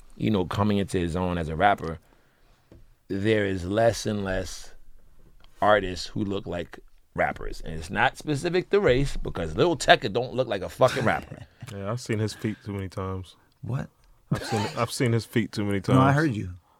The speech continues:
Speaker 1: But why are you saying that?
Speaker 2: And I'm just saying, like, his looks.
Speaker 1: That's a
Speaker 2: When I,
Speaker 1: rapper.
Speaker 2: when I
Speaker 3: Yeah.
Speaker 2: think Lil Tecca, you know, I think of so, a kid at the, at the water park. You know, that's, I've always seen s-, swimming trunks, and that's it.
Speaker 3: I don't
Speaker 2: Oh,
Speaker 3: know.
Speaker 2: you see it on the Ransom video. He's sitting Indian style,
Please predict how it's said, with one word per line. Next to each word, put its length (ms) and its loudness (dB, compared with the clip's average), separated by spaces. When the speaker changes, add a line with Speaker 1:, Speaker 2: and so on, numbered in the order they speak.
Speaker 1:
But 220 2
why 240 4
are 40 2
you 120 0
saying 260 -2
that? 200 -12
Speaker 2:
And 160 2
I'm 160 6
just 160 -6
saying, 220 0
like, 120 4
his 220 4
looks. 80 2
Speaker 1:
That's 220 4
a 60 -4
Speaker 2:
When 100 8
I, 80 8
Speaker 1:
rapper. 240 -8
Speaker 2:
when 140 0
I 60 4
Speaker 3:
Yeah. 40 -6
Speaker 2:
think 140 -2
Lil 160 4
Tecca, 480 4
you 80 0
know, 120 2
I 60 4
think 220 -2
of 40 -4
so, 260 -4
a 100 -2
kid 320 -2
at 140 0
the, 200 -8
at 140 -10
the 60 -14
water 320 -2
park. 440 -10
You 80 -12
know, 120 -6
that's, 160 -4
I've 280 0
always 240 2
seen 220 -8
s-, 220 -8
swimming 360 -2
trunks, 440 0
and 280 -6
that's 240 -4
it. 240 -2
Speaker 3:
I 60 -6
don't 60 -2
Speaker 2:
Oh, 20 0
Speaker 3:
know. 80 8
Speaker 2:
you 140 4
see 160 4
it 60 8
on 120 4
the 60 0
Ransom 340 0
video. 500 -10
He's 140 -8
sitting 260 -2
Indian 320 0
style, 540 -14